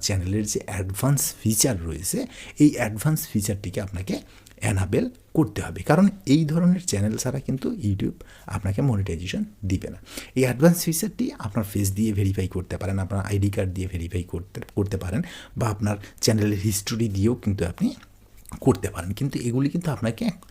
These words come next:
আপনার চ্যানেলে মনিটাইজেশন পেতে হলে এগুলি আপনাকে করে রাখতে হবে, ঠিক আছে? আর এর মধ্যে কোনো জিনিস যদি আপনাদের বোঝার থাকে বা জানেন না, সেটি কিন্তু আপনি YouTube-এ সার্চ করে বা আমার চ্যানেলে ভিজিট করেও কিন্তু এগুলি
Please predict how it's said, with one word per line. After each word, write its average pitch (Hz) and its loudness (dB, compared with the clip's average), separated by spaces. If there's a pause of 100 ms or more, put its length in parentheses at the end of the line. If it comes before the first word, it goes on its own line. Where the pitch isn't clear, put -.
(320)
আপনার 156 2
চ্যানেলে 113 4
মনিটাইজেশন 92 2
পেতে 90 -4
হলে 135 0
এগুলি 101 2
আপনাকে 95 -4 (400)
করে 127 6
রাখতে - -10
হবে, - -12 (200)
ঠিক 247 4
আছে? - -2 (360)
আর 123 4 (100)
এর 180 8
মধ্যে 196 6
কোনো 156 6
জিনিস 147 2
যদি 127 0
আপনাদের 104 0
বোঝার 98 0 (100)
থাকে 90 -6 (160)
বা 95 -2 (100)
জানেন 95 0 (100)
না, 92 -4 (100)
সেটি 147 -2
কিন্তু 151 -4
আপনি 143 -4 (100)
YouTube-এ 98 0
সার্চ 95 -4 (100)
করে - -2 (120)
বা 110 -2
আমার 98 0
চ্যানেলে 107 0
ভিজিট 90 -4
করেও 87 -4
কিন্তু 151 -2
এগুলি 175 -4